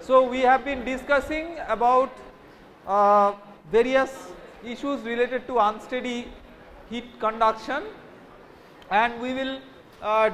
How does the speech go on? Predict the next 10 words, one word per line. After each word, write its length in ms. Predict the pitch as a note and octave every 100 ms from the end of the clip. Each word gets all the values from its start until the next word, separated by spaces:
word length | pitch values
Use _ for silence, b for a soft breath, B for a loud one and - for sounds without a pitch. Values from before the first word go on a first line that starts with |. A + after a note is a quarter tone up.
| F#3
discuss 420 | A#3+ - C#4 C#4 - - - - - - - G3
about 320 | B3 B3+ D#4
one 320 | A3+ D4 D4+ - - - - -
final 400 | A#3 C#4 D4 B3+
issue 260 | A3 C#4 D4 D4 A#3
about 280 | B3 A#3+ A3
unsteady 420 | A3 - B3+ B3
heat 240 | A3 A#3+ -
conduction 600 | A#3+ A3 G#3+ - B3+ A#3
before 340 | A3 A#3+ A#3